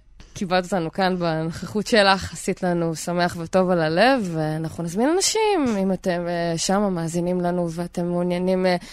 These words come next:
לשמוע על הפרויקט הזה, עמותת ענבר, מנגישים זוגיות לאנשים עם מוגבלויות. חפשו בגוגל,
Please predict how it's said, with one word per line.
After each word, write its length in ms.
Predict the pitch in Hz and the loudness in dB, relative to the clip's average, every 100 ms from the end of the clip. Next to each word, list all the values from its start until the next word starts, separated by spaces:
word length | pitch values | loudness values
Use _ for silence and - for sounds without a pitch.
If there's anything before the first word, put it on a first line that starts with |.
| - - | -14 -6
לשמוע 420 | 185 - 196 196 | -4 0 4 6
על 80 | 185 | 4
הפרויקט 500 | 175 175 185 190 - | 2 2 0 2 0
הזה, 420 | 214 170 175 165 | -2 2 2 2
עמותת 420 | 165 170 196 190 | 0 0 -2 0
ענבר, 440 | 190 175 165 190 190 | 0 0 4 6 6
מנגישים 460 | 180 175 190 208 | 4 0 0 0
זוגיות 400 | 185 196 185 190 | 0 -2 -2 -2
לאנשים 380 | 202 175 175 185 | -2 -2 -2 -4
עם 20 | |
מוגבלויות. 680 | 185 175 170 175 190 214 214 - - - - | -6 -4 -4 -2 0 -2 -2 -10 -20 -20 -10
חפשו 240 | - - | -4 0
בגוגל, 420 | 262 285 330 349 | 2 2 4 4